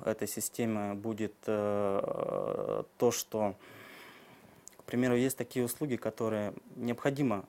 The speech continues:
необходим визит в орган, например, получение загранпаспорта. Вам же не могут его по электронной почте отправить. А, вы придёте в ведомство, и вас без очереди, то есть если там даже будет очередь, и вы скажете, что я регистрировался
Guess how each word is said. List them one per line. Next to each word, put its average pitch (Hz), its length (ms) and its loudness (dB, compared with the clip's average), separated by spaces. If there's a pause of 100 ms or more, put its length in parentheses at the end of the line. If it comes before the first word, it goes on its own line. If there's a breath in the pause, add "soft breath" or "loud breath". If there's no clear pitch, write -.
необходим 120 540 2
визит 113 340 -2
в 143 60 0
орган, 147 260 2
например, 104 380 -4
получение 110 500 -4
загранпаспорта. 107 800 -2
Вам 110 180 0
же 104 100 -6
не 113 80 -2
могут 160 340 4
его 101 120 -4
по - 120 -8
электронной 104 440 -4
почте - 320 -8
отправить. - 380 -10 (560 loud breath)
А, 101 260 0
вы 120 380 4
придёте 107 960 -2 (140)
в 101 720 -2
ведомство, 170 680 0 (540 loud breath)
и 127 180 2
вас 131 540 8
без 110 300 -4
очереди, 113 560 2
то - 200 -10
есть 98 240 -8
если - 200 -6
там 107 220 -4
даже 107 220 -2
будет 107 340 -6
очередь, 135 480 -2
и 104 120 -6
вы 101 140 -6
скажете, 101 500 -4
что 98 580 -6
я 104 360 0
регистрировался 104 800 -6